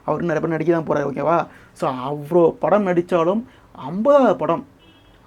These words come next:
ஐம்பதாவது படத்துக்கு முன்னாடியே மன்றத்தை கலைச்ச அவருக்கு நீ அட்வைஸ் பண்ண தேவையில்லை, ஓகேவா? So இதுதான் ஃப்ரெண்ட்ஸ், இந்த, இந்த, ஆ, சோஷியல் மீடியால பார்த்தீங்கன்னா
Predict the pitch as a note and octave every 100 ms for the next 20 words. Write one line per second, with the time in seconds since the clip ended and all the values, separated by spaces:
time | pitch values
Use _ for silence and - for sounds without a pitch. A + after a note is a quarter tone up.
0 | - E3 F3 A3 G#3+ F#3+ E3 D#3+ D3+ C#3+
1 | F3 G#3+ A3+ F#3 G#3 C4 C4 - _ D#3
2 | E3 F#3 F3 D#3+ D#3 D3 D3 F#3+ G#3+ A#3
3 | - D#3+ F3 E3 F3 F#3 E3 D3 E3 E3
4 | E3 C#3 B2+ C3 E3+ - - - - B3
5 | A3 G#3+ C4 C4 G3+ F3 - C#3+ F3 F#3+
6 | A3 A3+ G3+ - - - D#3+ F3 F3 F#3
7 | D#3+ C#3+ C3+ - - - F3 F#3+ D#3+ D#3
8 | D3 C3+ C#3 F#3+